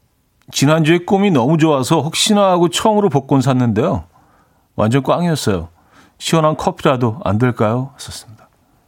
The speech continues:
아, 커피 드릴게요. 예. 아마 그 꿈이 이 커피를 받듯이,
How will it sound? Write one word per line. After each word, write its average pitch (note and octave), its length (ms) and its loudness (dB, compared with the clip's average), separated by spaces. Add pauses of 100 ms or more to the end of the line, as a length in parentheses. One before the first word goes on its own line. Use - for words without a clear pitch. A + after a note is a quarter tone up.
(520)
아, D#2 500 -4 (760)
커피 A#2 260 0
드릴게요. E2+ 540 -2 (520)
예. E2 300 -2 (1080)
아마 - 240 -4
그 - 220 -8
꿈이 G#3+ 380 0
이 F#3+ 60 -2
커피를 F#3+ 580 -4
받듯이, F3 580 -6